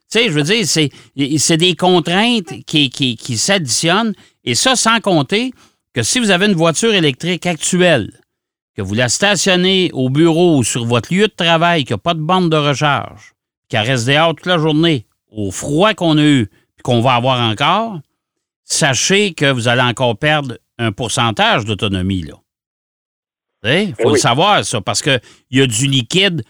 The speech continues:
Speaker 1: de, de, de refroidissement là-dedans, puis ça, euh, puis du liquide qui est là pour refroidir la batterie l'été puis la réchauffer l'hiver, je présume, là.
Speaker 2: Ouais.
Speaker 1: Hein ?
Speaker 2: Ouais, mais ça, encore une fois,
Speaker 1: Ouais.
Speaker 2: ça, c'est une autre affaire. Ça dépend des modèles.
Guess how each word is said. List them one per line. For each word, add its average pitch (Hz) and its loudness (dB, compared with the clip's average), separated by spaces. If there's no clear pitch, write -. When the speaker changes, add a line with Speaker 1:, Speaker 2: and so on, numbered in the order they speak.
Speaker 1:
de, 120 2
de, 110 2
de 107 0
refroidissement 139 0
là-dedans, 156 0
puis - -10
ça, 208 2
euh, 123 0
puis 120 0
du 107 -8
liquide 139 -4
qui 135 0
est - 2
là 165 2
pour 127 -8
refroidir 175 0
la 156 2
batterie 143 -2
l'été 147 0
puis 160 -4
la 135 2
réchauffer 139 -2
l'hiver, 143 0
je - -16
présume, 196 0
là. 214 0
Speaker 2:
Ouais. 139 2
Speaker 1:
Hein ? 196 2
Speaker 2:
Ouais, 202 4
mais 185 0
ça, 214 2
encore 233 2
une 220 -2
fois, 330 0
Speaker 1:
Ouais. 123 -8
Speaker 2:
ça, 139 0
c'est 139 2
une 135 2
autre 151 0
affaire. 392 0
Ça 151 0
dépend 160 0
des 202 2
modèles. 247 2